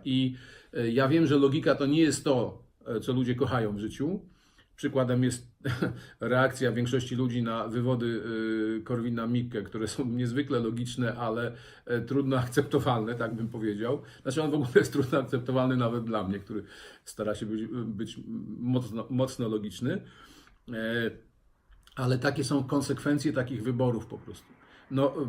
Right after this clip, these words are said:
przykładem tego, niestety, ja myślałem, że nie dożyję czegoś takiego, ale przykładem tego, że,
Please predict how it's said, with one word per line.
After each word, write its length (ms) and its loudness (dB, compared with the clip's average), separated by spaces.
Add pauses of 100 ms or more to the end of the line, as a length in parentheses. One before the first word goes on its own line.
przykładem 460 2
tego, 220 4
niestety, 360 4
ja 120 4
myślałem, 320 0
że 140 0
nie 120 2
dożyję 320 4
czegoś 300 -4
takiego, 400 -2
ale 140 0
przykładem 500 -2
tego, 320 0
że, 340 -2